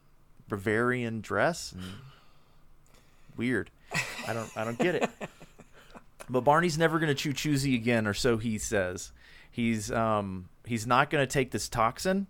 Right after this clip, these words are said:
Speaker 1: so Felix is kind of a dud here. He's like, "You should never have relied on this guy. I warned you,"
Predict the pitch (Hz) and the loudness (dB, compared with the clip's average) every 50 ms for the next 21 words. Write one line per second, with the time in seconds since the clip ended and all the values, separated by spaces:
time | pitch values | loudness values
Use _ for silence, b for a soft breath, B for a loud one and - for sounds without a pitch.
0 | - - - - 135 117 113 110 110 110 110 107 107 104 104 - b b b b | -10 -10 -2 2 4 4 6 6 6 4 4 2 2 0 -4 -6 b b b b
1 | b b b b b b b b b _ - - - - - 160 165 202 226 226 | b b b b b b b b b _ -20 -20 -20 -8 -4 0 2 2 2 2
2 | - 175 143 - - 175 175 170 143 131 113 113 104 - 117 110 117 135 143 147 | 0 -4 -4 0 2 2 4 4 4 2 0 0 0 4 6 8 8 8 6 4
3 | 147 160 156 160 160 165 165 165 151 135 123 123 110 120 117 101 101 - 160 147 | 2 0 2 2 2 2 0 -2 -4 -4 -6 -4 -2 0 2 2 2 0 -2 0
4 | - 196 170 175 165 147 147 143 123 127 139 135 139 135 135 123 127 123 123 117 | 0 2 2 2 0 0 0 -2 0 0 2 4 6 6 6 4 2 0 -2 -4
5 | - - 135 127 123 120 117 113 113 110 110 107 104 104 101 - - 120 131 147 | -4 -4 -2 0 0 2 2 0 0 -2 -2 -2 -4 -6 -8 -6 -6 -6 -4 -2
6 | 160 160 151 147 139 135 120 110 - 127 123 | 0 0 2 2 2 0 -2 -4 -8 -10 -12